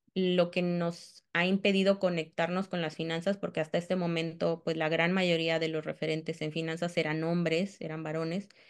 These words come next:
y, pues, simplemente su manera es distinta. No es ni mejor ni peor, simplemente es distinta a la de nosotras. Y, de hecho, igual hay un libro que había estado leyendo que hablaba sobre nuestro ciclo, pero desde la parte de cómo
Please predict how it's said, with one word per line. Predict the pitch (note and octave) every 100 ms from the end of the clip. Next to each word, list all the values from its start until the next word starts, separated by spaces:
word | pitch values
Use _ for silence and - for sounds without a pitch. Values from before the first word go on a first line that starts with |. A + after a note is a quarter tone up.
| - - _ _
y, | G#3 G#3+ A3+ - _
pues, | F#3 F3
simplemente | F#3+ G3 G#3+ G#3+ A3
su | A3+
manera | G#3+ G3+ G3+
es | A3+
distinta. | G#3+ A3 B3+ C4+ G#3 F#3 _ _ _ _ _
No | F#3 F#3 F3+ F#3
es | F#3 F3+ F3
ni | - G3+
mejor | F#3+ F3 F#3
ni | G#3
peor, | F#3 F#3
simplemente | G#3 G3 F#3+ F3+ G3
es | F#3
distinta | F3 - F3+ F#3+ F#3+
a |
la | E3+ D#3+
de | D#3 D3+
nosotras. | D3+ F3 F3 F3 F#3+ A3+ -
Y, | E3+ E3 D#3+ D#3 D#3 - - _
de | F#3
hecho, | F#3+ G#3 G3 -
igual | - F#3+ F#3
hay | G3 G3+
un | G3
libro | F#3+ F#3+ F#3+
que | - E3
había | E3 E3
estado | E3+ F#3 F#3
leyendo | F3+ E3 E3 E3+ F3+
que | F3+
hablaba | E3 E3 E3+
sobre | F3 E3+ E3 D#3+ D#3+ D#3+
nuestro | F3 F3 F3
ciclo, | F3 A#3+ A3+ G#3+ A3+ A#3
pero | G3 F3
desde | E3 E3 E3
la | E3 E3
parte | E3+ F3 F#3+
de | F3+
cómo | - F#3 A3 -